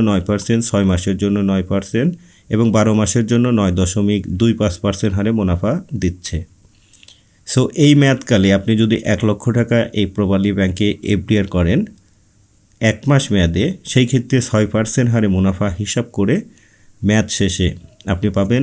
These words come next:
পাঁচশো টাকা। এখান থেকে পনেরো পার্সেন্ট ব্যাট কর্তন করলে আপনি পাবেন চারশো পঁচিশ টাকা, দশ পার্সেন্ট ব্যাট কর্তন করলে আপনি পাবেন চারশো পঞ্চাশ টাকা। তিন মাসের জন্য এক লক্ষ টাকা এফডিআর করলে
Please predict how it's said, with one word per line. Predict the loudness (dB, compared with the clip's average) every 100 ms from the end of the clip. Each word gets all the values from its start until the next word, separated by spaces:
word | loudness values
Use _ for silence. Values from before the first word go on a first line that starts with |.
| -2
পাঁচশো | -2 -2 -2
টাকা। | -2 -2 -2 -2 -6 _ _ _ _ _ _
এখান | 0 4 4
থেকে | 4 2
পনেরো | 2 2 0
পার্সেন্ট | 0 0 0
ব্যাট | 0 0
কর্তন | 0 -2 0 0
করলে | 0 0 0
আপনি | -2 -4 -2
পাবেন | -2 0 0 0
চারশো | 0 0 -2
পঁচিশ | 0 0 -2 -2
টাকা, | -2 -2 -2 -2 -10 _ _ -2
দশ | 0 2
পার্সেন্ট | 0 0 2 2
ব্যাট | 2 0
কর্তন | -2 0 0
করলে | 2 2
আপনি | 2 0
পাবেন | 0 0 0 0
চারশো | -2 0 -2 -2 -2
পঞ্চাশ | -2 0 0 -2
টাকা। | -2 -8 -12 -16 _ _ -20 -20 _ _ _ 0
তিন | 2
মাসের | 4 4 2
জন্য | 2 4 2
এক | 2
লক্ষ | 0 0 0
টাকা | 2 2
এফডিআর | 0 2 2 2
করলে | 2 2